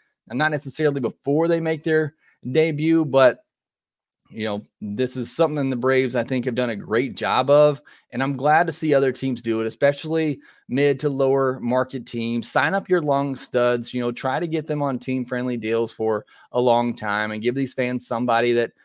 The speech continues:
they know is gonna be there. And so glad to see that for Brewers and their fans. Jim Leyland inducted into the Hall of Fame. It's great for him. And Brandon Gaudin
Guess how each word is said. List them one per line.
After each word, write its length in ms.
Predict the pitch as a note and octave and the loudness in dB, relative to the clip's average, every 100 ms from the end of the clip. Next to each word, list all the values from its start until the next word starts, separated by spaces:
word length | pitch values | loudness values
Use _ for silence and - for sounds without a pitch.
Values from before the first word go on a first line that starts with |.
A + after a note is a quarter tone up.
| _ | _
they 140 | B2 C3+ | 0 2
know 240 | A2+ A#2+ | 2 2
is 100 | C3+ | 0
gonna 220 | B2+ C#3 | -2 -2
be 260 | A#2 G2 C3+ | -4 -4 -2
there. 280 | G#2+ F2 - _ _ _ - | -2 -6 -14 _ _ _ -10
And 180 | G2+ G#2+ | -8 -2
so 320 | A#2+ A#2 A2+ | 2 2 2
glad 220 | C3+ F#3 | 6 6
to 60 | D#3+ | 4
see 180 | D#3 | 0
that 260 | C#3+ C3+ B2 | 4 4 2
for 380 | B2+ B2 A#2+ A#2 _ _ - | 0 2 2 -2 _ _ -10
Brewers 460 | A2 B2 B2 A#2+ | 0 4 4 2
and 160 | A2 A2+ | -2 -4
their 140 | A2 | -2
fans. 500 | - B2 B2+ A#2+ A#2 | -2 -2 0 0 -4
Jim 240 | G#2+ C#3 C3 | -2 -2 0
Leyland 360 | A#2+ C3+ C3 | 0 2 0
inducted 380 | B2+ A#2+ A#2 A#2+ | 0 0 0 -2
into 200 | A#2 A2+ | -6 -2
the 100 | A#2 | -2
Hall 220 | A2+ A2+ | 2 2
of 80 | G#2+ | 2
Fame. 380 | A2+ G#2+ G#2+ A2 | -2 -4 -4 -8
It's 100 | - | -8
great 220 | - A2+ | -2 -2
for 100 | G2+ | -2
him. 280 | G2 A#2 C#3+ | -4 -2 -2
And 120 | C3+ | -2
Brandon 300 | B2 C#3+ F3 | 0 0 0
Gaudin 360 | D#3 G#3+ D3 G2 | 4 4 2 -4